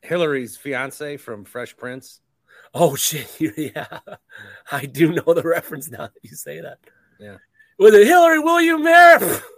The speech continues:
Speaker 1: Yeah. And they're all like, I mean, when I first saw that clip, I was like, "Wow, that was an amazing clip." 'Cause I was like, "T V could, wow, shit, you could, wow." I was stunned. Just stunned. And they
Speaker 2: Mm-hmm.
Speaker 1: all laughed about it.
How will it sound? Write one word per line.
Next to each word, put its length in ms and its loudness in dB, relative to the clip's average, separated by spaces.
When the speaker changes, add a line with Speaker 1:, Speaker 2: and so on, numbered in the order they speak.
Speaker 1:
Yeah. 220 -10
And 120 -8
they're 120 0
all 80 -2
like, 320 -10
I 60 -12
mean, 140 -2
when 100 0
I 80 2
first 260 -2
saw 180 -4
that 160 -4
clip, 140 -4
I 40 -8
was 100 -14
like, 140 -12
"Wow, 400 -8
that 120 -6
was 160 -6
an 60 -12
amazing 420 -12
clip." 320 -14
'Cause 160 -18
I 60 -12
was 100 -16
like, 220 -16
"T 140 -16
V 120 -14
could, 260 -16
wow, 320 -16
shit, 220 -20
you 80 -18
could, 140 -20
wow." 300 -12
I 120 -10
was 200 -16
stunned. 460 -16
Just 160 -20
stunned. 360 -20
And 160 -14
they 140 -4
Speaker 2:
Mm-hmm. 80 2
Speaker 1:
all 80 -2
laughed 280 -10
about 300 -16
it. 100 -20